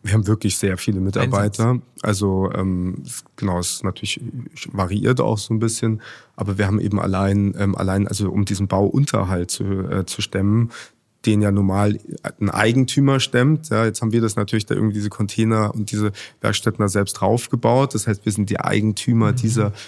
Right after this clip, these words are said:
Speaker 1: Gebäude. Das heißt, wir müssen die instand halten und das sind ja alles, äh, provisorisch erricht-, errichtete Gebäude. Das heißt, ähm, da, da gibt's immer was zu tun. Das sind da, da haben wir richtige, äh, Profis, äh, im Team.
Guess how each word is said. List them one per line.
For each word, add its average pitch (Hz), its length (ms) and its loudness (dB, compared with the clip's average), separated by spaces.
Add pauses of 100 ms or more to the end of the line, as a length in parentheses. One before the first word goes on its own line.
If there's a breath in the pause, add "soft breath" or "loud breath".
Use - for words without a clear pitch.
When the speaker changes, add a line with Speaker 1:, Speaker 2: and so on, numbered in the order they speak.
(140)
Speaker 1:
Gebäude. 113 540 2
Das 110 180 -2
heißt, 107 200 0
wir 113 80 2
müssen 113 200 0
die 107 60 4
instand 104 440 0
halten 113 260 2
und 104 100 0
das 101 80 -2
sind 104 120 -2
ja - 80 -2
alles, 101 280 0
äh, 101 240 0 (340 loud breath)
provisorisch 107 680 0
erricht-, 113 380 -2
errichtete 113 540 0
Gebäude. 113 480 2
Das 104 200 -4
heißt, 104 260 0
ähm, 98 300 0 (680)
da, 107 180 0
da 98 140 -4
gibt's - 220 -6
immer 127 240 4
was 101 160 0
zu 95 120 -6
tun. 139 420 2 (340 loud breath)
Das 107 200 0
sind 107 260 2
da, 101 180 4
da 101 80 0
haben 104 140 2
wir 98 100 0
richtige, 104 600 0
äh, - 20 -4
Profis, 123 800 0
äh, 113 240 2
im 117 140 0
Team. 127 420 0